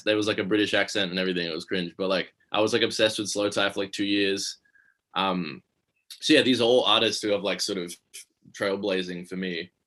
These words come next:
I suppose. But I mean, at the moment, like, now that I'm even, like, expanding my genres even, like, further past, uh,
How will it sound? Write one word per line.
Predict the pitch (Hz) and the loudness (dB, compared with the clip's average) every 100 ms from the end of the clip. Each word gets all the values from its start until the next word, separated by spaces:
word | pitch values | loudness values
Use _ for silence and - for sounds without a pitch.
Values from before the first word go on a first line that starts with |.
| - | -20
I | |
suppose. | - 92 92 78 - - _ _ _ - | -14 -10 -6 -6 -8 -14 _ _ _ 0
But | 120 | 2
I | |
mean, | 123 123 | 2 0
at | 120 - | 0 0
the | 131 | 2
moment, | 135 139 131 - | 4 4 2 2
like, | 110 104 - - _ _ _ _ _ - | 0 0 -4 -18 _ _ _ _ _ -4
now | 117 120 | 2 2
that | 120 | 4
I'm | 120 113 | 2 2
even, | 117 113 | -2 -2
like, | 107 107 | -4 -4
expanding | 101 - 107 107 | -4 -2 0 0
my | 101 | -2
genres | 95 101 98 92 92 | -2 -2 -2 -2 -2
even, | 95 92 | -2 -4
like, | 90 90 _ | -6 -8 _
further | 98 98 98 92 | 0 0 0 -4
past, | 101 95 92 - - - _ _ _ _ _ _ _ - | -4 -2 -2 -6 -12 -20 _ _ _ _ _ _ _ -4
uh, | 92 87 80 71 | -2 0 -2 -4